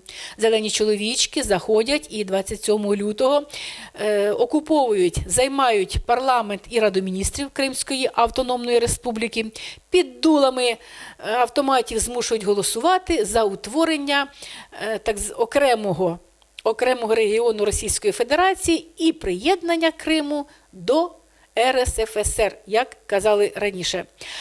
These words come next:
Ось на цій світлині якраз іде цей підпис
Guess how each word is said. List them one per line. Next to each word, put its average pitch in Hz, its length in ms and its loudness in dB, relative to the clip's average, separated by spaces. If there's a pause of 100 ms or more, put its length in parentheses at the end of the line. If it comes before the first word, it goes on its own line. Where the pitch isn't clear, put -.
(240)
Ось 330 180 2
на 277 60 0
цій 262 160 -2
світлині 247 760 -4
якраз 202 600 0
іде 208 340 0
цей 202 200 -2
підпис - 680 -2